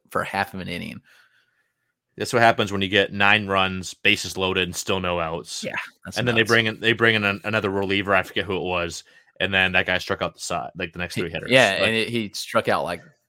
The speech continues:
Speaker 1: good guys too. It's like,
Speaker 2: <laughs>
Speaker 1: what?
Speaker 2: All of it, yeah, just kinda turned the inning around. But, um, so Mesa, uh, it's a, every, every team out there has, uh, six teams uh, no, every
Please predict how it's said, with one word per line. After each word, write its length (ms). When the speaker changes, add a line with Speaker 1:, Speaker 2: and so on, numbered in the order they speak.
Speaker 1:
good 180
guys 400
too. 180
It's 140
like, 140
Speaker 2:
<laughs> 0
Speaker 1:
what? 320
Speaker 2:
All 160
of 80
it, 100
yeah, 160
just 160
kinda 220
turned 280
the 120
inning 160
around. 320
But, 240
um, 340
so 160
Mesa, 720
uh, 180
it's 140
a, 120
every, 280
every 260
team 460
out 320
there 400
has, 720
uh, 360
six 520
teams 720
uh, 160
no, 240
every 320